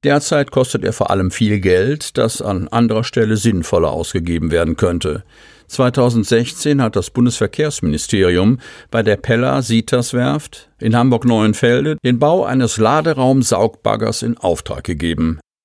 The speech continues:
Die dafür veranschlagten Baukosten betrugen damals etwa fünfundneunzig Millionen Euro. Der neue Bagger im Staatseigentum sollte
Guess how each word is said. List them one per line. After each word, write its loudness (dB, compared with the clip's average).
Die -2
dafür 2
veranschlagten -2
Baukosten 0
betrugen 2
damals 0
etwa -2
fünfundneunzig -2
Millionen 2
Euro. 2
Der 0
neue 2
Bagger 2
im -8
Staatseigentum 0
sollte 0